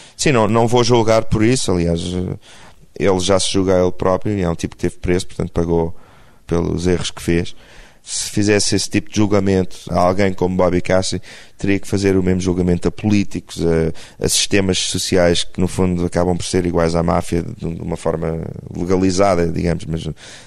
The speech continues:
não, acho que o mundo não é tão preto e branco.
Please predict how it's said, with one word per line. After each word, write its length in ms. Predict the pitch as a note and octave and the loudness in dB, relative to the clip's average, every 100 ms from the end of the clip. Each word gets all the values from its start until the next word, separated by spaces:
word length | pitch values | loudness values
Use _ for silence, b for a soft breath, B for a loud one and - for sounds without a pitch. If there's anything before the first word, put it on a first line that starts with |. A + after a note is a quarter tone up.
| B | B
não, 320 | - F2+ E2+ | 0 0 2
acho 140 | E2 - | -2 -4
que 80 | G2+ | 0
o 20 | |
mundo 200 | G2 F#2+ | 0 2
não 120 | F#2+ | 2
é 60 | F2+ | 2
tão 380 | F#2+ F#2 F2 - b b b | 2 2 0 -4 b b b
preto 240 | - G2 - | 0 0 0
e 80 | F#2 | 0
branco. 440 | F2+ F2 E2+ - | 2 2 -2 -10